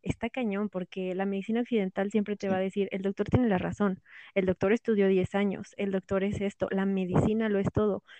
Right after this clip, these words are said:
Speaker 1: pero nunca te van a decir, "¿Y tú qué
Speaker 2: Ujú.
Speaker 1: estás haciendo? ¿Tú cómo te sientes? ¿Cómo crees que tus emociones impactan para que tu malestar esté disminuyendo?". Hay gente que ni siquiera está enferma,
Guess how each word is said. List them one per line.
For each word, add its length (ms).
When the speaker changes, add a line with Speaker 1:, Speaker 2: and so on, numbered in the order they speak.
Speaker 1:
pero 140
nunca 280
te 120
van 180
a 40
decir, 400
"¿Y 120
tú 160
qué 100
Speaker 2:
Ujú. 0
Speaker 1:
estás 260
haciendo? 460
¿Tú 120
cómo 240
te 140
sientes? 480
¿Cómo 240
crees 200
que 100
tus 200
emociones 640
impactan 720
para 220
que 140
tu 840
malestar 680
esté 240
disminuyendo?". 960
Hay 120
gente 260
que 120
ni 120
siquiera 360
está 180
enferma, 500